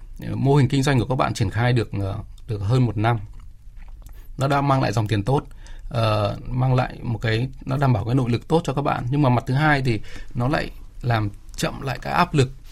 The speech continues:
mà các bạn phải, ờ, phát triển sản phẩm để hướng đến cái thị trường đầu tư mạo hiểm,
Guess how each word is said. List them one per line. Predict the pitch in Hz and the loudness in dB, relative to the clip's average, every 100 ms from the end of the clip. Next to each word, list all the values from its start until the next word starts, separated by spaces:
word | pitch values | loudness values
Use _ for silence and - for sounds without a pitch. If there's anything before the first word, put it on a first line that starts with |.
| - - | -16 -6
mà | 120 113 | -2 0
các | 139 | 0
bạn | 151 123 | -2 -2
phải, | - 120 101 92 - - - | 0 0 0 -2 -12 -14 -8
ờ, | 117 | -6
phát | - 190 | -6 -2
triển | 170 113 | 2 2
sản | 110 101 | 0 2
phẩm | 123 98 90 - - | 2 0 -4 -10 -2
để | 107 | -2
hướng | 92 120 127 | 2 2 2
đến | 147 131 | 2 0
cái | - | 0
thị | 165 127 | -2 0
trường | 123 107 | 0 2
đầu | 104 | 0
tư | 98 123 | 0 0
mạo | 113 | 2
hiểm, | 123 | 2